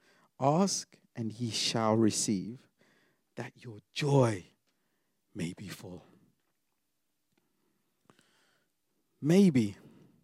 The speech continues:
you need to surrender it all to God and ask Him for that godly joy that you once had, but now it seems so long ago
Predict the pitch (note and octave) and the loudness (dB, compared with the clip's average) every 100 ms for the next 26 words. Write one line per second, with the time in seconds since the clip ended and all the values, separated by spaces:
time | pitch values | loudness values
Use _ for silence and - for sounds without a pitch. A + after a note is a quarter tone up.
0 | _ _ _ _ B2 B2 A#2+ B2 - A2+ | _ _ _ _ 0 2 0 -2 0 2
1 | A2 B2 B2 A2+ - A#2 G#2 - - G2 | 2 4 4 2 2 0 0 -4 -2 0
2 | G2+ - _ _ _ _ _ _ _ _ | -2 -10 _ _ _ _ _ _ _ _
3 | _ _ _ _ A#2 B2 - C3 C3 - | _ _ _ _ -6 -4 0 2 2 0
4 | G#2 G2+ - - _ _ _ _ _ _ | -2 -2 -14 -20 _ _ _ _ _ _
5 | _ - B2+ B2 A2 - B2 G#2 G#2+ G2 | _ -8 -6 -6 -8 2 2 2 -4 -2
6 | A2+ G2+ G2 G#2+ _ _ _ _ _ _ | -2 -2 -4 -10 _ _ _ _ _ _
7 | _ _ - G#2+ C3 A#2+ A#2 A2 G#2 F#2+ | _ _ -18 -8 -2 0 0 -2 -4 -6
8 | - - _ _ _ _ _ _ _ _ | -8 -16 _ _ _ _ _ _ _ _
9 | _ _ _ _ _ _ _ _ _ _ | _ _ _ _ _ _ _ _ _ _
10 | B2 A#2+ A#2+ A2+ A#2 G#2+ - B2 A2 G#2+ | -8 -4 0 2 2 2 0 0 -2 -4
11 | G#2 - D3+ D#3+ D3+ C#3 B2 A#2 G#2+ G#2 | -4 0 8 10 10 8 4 4 4 2